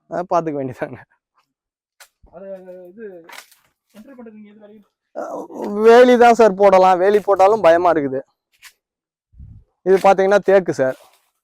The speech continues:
Speaker 1: தேக்கு, மகோகனி.
Speaker 2: இதுவும் கிழக்கு?
Speaker 1: ஆமா சார், யா-, நம்ம வ-, வச்சிருக்கிறது பாத்தீங்கன்னா வயல் ஓரத்துல வரப்புல இருந்து ஒரு நாலு அடி உள்ள தள்ளி கிழக்கு மேற்குல வச்சுட்டோம் சார். அப்படி வைக்கும்போது என்ன ஆகும்னாக்கா, இந்த மரத்தினுடைய நிழல் மத்த பயிரை தாக்காது.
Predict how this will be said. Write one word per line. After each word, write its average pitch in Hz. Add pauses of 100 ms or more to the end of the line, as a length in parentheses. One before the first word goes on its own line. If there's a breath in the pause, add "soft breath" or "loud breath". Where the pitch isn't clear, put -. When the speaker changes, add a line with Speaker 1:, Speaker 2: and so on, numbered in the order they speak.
(300)
Speaker 1:
தேக்கு, 165 (200)
மகோகனி. 151
Speaker 2:
இதுவும் 202
கிழக்கு? 214 (480)
Speaker 1:
ஆமா 185
சார், 151
யா-, 143
நம்ம 151
வ-, 143
வச்சிருக்கிறது 185
பாத்தீங்கன்னா 175
வயல் 196 (100)
ஓரத்துல 175 (460)
வரப்புல 180
இருந்து 180
ஒரு 170
நாலு 160
அடி 185
உள்ள 160
தள்ளி 131 (520)
கிழக்கு 202
மேற்குல 165
வச்சுட்டோம் 127
சார். - (160)
அப்படி 170
வைக்கும்போது 220
என்ன 196
ஆகும்னாக்கா, 170 (460)
இந்த 202
மரத்தினுடைய 208
நிழல் 185 (320)
மத்த - (400)
பயிரை 196
தாக்காது. 156